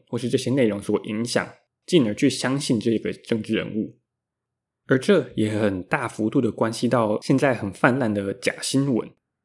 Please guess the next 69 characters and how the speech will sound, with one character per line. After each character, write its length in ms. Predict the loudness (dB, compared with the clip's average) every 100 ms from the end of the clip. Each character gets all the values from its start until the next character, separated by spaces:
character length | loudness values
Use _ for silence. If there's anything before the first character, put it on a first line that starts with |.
| _ _ _ _
现 160 | -2
在 120 | 2 2
很 140 | 4
多 300 | 4 4 2
新 280 | 2 0 2
闻 120 | 2
内 120 | 2
容 260 | 2 0 -4
是 120 | 2
为 160 | 6 6
了 260 | 6 0 -2
冲 260 | -2 0
点 220 | 2 2 0
击 180 | -2
率， 320 | 2 4 4 0 _ 4
为 120 | 6
了 140 | 6
吸 220 | 2 2 2
引 120 | 2
大 120 | 0
家 120 | 0
的 100 | 0
点 240 | 0 -2 0
阅、 280 | 0 0 -4 -12
冲 300 | -4 0 2
流 160 | 4 4
量， 280 | 2 0 -6 _ _ _ _ 4
而 200 | 6 6
使 220 | 2 4
用 140 | 4
了 100 | 4
很 180 | 0 -2
多 420 | 4 8 8 6 4
不 100 | 2
正 220 | 6 4
确 160 | 6 4
的 80 | 4
内 220 | 4 4
容 220 | 2 -4
或 140 | -2 -2
是 440 | 2 0 -2 _ _
偏 260 | 4 4 4
颇 180 | 0
的 80 | 0
报 220 | 0 0
道， 280 | 0 -4 -6 _ _ _ 0
甚 180 | 2
至 100 | 4
未 200 | 4 6
查 220 | 4 0 0
证 200 | 0 4
过 160 | 4
后 160 | 6 4
的 140 | 0
内 180 | -2 -4
容。 180 | -4 -12 -16 _ _ _ _
美 160 | 0 2
国 140 | 6
麻 120 | 6 6
省 160 | 4
理 60 | 2
工 180 | 2 2
学 140 | 4
院 180 | 4 4
就 160 | 4
做 200 | 6 6
过 260 | 4 6 6
研 260 | 6 0 4
究， 300 | 4 4